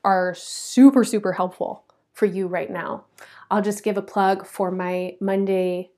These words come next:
classes. Every Monday from eight to nine thirty A M Pacific, I offer what's, what I call the somatic space. Um,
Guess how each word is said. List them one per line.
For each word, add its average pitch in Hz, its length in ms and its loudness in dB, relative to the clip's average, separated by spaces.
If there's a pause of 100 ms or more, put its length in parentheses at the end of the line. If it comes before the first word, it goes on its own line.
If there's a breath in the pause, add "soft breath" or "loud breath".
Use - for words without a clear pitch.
classes. - 580 -4
Every 196 300 0
Monday 180 460 -4
from 185 240 -10
eight 208 160 -4
to - 80 -8
nine 196 200 -4
thirty 185 380 -8
A 180 140 -8
M 180 140 -8
Pacific, 233 540 -4 (460 loud breath)
I 196 120 -2
offer 185 640 -4
what's, 185 360 -10
what 185 140 -6
I 185 80 0
call 185 160 -4
the 185 80 -4
somatic 214 500 0
space. - 580 -6 (420 loud breath)
Um, 185 480 -2